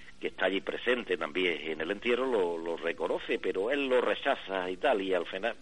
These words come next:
y al final, pues, eh, se acerca a ese hombre cadavérico de, de tez cadavérica y le dice: "Ocupe, ocupe, señor don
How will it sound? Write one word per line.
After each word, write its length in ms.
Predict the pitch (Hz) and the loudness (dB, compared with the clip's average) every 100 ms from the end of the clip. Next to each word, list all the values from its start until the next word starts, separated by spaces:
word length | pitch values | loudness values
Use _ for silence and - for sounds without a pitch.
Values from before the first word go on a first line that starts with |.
| - 104 | -6 0
y 40 | |
al 100 | 95 | 0
final, 340 | 98 107 127 131 | 2 2 2 0
pues, 360 | 107 98 92 - - - - - | 2 4 4 -2 -16 -16 -16 -6
eh, 420 | - 90 85 85 80 - | 2 2 2 0 -4 -2
se 80 | 95 | -2
acerca 460 | 82 123 107 - 98 | 2 2 0 2 2
a 60 | |
ese 340 | 101 - 98 90 - - | 2 0 -2 -2 -8 -6
hombre 320 | 107 113 101 | -6 0 0
cadavérico 640 | 98 82 90 123 113 98 92 | 2 4 4 4 4 2 2
de, 280 | 87 85 78 | 0 -2 -4
de 260 | 85 85 - | -4 -6 -4
tez 180 | 101 101 92 - | 0 0 -2 -12
cadavérica 640 | - 87 87 123 113 90 - - - - - - | -4 2 4 4 4 2 0 -10 -16 -16 -14 -4
y 300 | 101 92 85 | -2 0 0
le 200 | 90 90 | 2 2
dice: 340 | 110 - 95 | 0 2 2
"Ocupe, 840 | 85 117 113 - 123 110 107 95 - - | 2 -4 -6 0 2 4 2 -2 -10 -12
ocupe, 840 | - 90 117 113 113 107 101 98 92 - - - - - - 85 - | -8 -6 -4 -4 2 2 4 2 0 -6 -16 -16 -16 -16 -14 -10 -2
señor 380 | 90 107 110 - - - - 76 80 | 0 4 2 0 -12 -16 -14 -14 -2
don 180 | 90 | -2